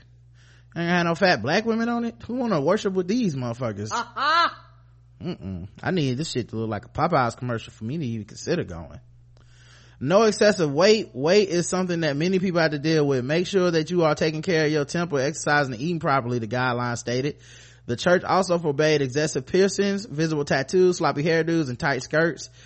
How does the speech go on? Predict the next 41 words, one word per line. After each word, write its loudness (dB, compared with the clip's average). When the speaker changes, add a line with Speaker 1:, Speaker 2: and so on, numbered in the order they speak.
Speaker 1:
The -2
guidelines 4
also 2
recommended -2
the -4
use -2
of -8
deodorant, 0
but -2
forbade 0
the -2
use -2
of -4
excessive -4
perfumes. -4
Under 2
its 2
requirement 0
for -4
dress 0
code, 0
it -2
stated, 2
"We 0
want 0
the -6
worship -2
team -4
to 0
look -2
the -4
best -2
they -2
can. -4
Remember -2
that -4
the -2
way 2
we 2
look 2
is -2